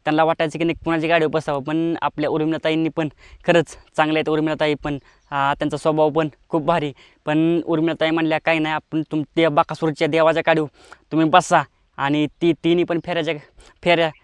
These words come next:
मित्रांनो झाले, पण फेर-, तिन्ही पण फेऱ्याच्या गाडीवर मित्रांनो बसले. ती म्हणजे आपल्या अक्रम हिंद केसरी बकासूरच्या गाडीवर तीन वेळा बसले, गटाला, सेमीला आणि फायनलला. आ, मित्रांनो बसले आपले आप्पा ड्रायव्हर, आणि आप्पा ड्रायव्हरला पण खूप आनंद झाला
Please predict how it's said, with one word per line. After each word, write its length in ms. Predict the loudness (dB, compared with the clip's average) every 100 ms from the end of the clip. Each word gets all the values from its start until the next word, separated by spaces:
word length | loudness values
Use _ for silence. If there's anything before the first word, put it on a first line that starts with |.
| _
मित्रांनो 420 | -8 -2 0 0 -2
झाले, 280 | -4 -2
पण 140 | -4 -6 -4
फेर-, 200 | -2 0
तिन्ही 200 | 0 0
पण 160 | 0 -2 -2
फेऱ्याच्या 300 | -4 -2 -2
गाडीवर 220 | 0 -2
मित्रांनो 380 | -4 -4 -4 -4 -12 -10 -2
बसले. 340 | -2 0 -2
ती 120 | 0
म्हणजे 220 | -2 0
आपल्या 220 | -2 -4 -4
अक्रम 240 | -2 -2
हिंद 140 | 0
केसरी 280 | -2 -4 -4
बकासूरच्या 480 | -4 -6 -6 -4 0
गाडीवर 220 | 0 0 -6 -16 -20 -12 0
तीन 180 | 2 4
वेळा 200 | 4 4
बसले, 380 | 2 -2 -4
गटाला, 440 | -2 -2 0 0 0
सेमीला 440 | 0 -2 0 0
आणि 80 | -2 -2
फायनलला. 420 | -2 0 0 -4 -6 -14 -12 -12
आ, 40 | -8
मित्रांनो 400 | -6 -2 0 0
बसले 480 | 0 -2 0 -4 -4
आपले 340 | -8 -6 -2 -2
आप्पा 260 | -2 -2
ड्रायव्हर, 360 | -2 0 -2 -6
आणि 300 | -8 -6 -4
आप्पा 200 | -2 -4
ड्रायव्हरला 580 | -2 -2 -2 -6 -6 -6
पण 280 | -6 -6 -8
खूप 220 | -8 -4 -2
आनंद 260 | -2 -2
झाला 280 | -2 -2 -4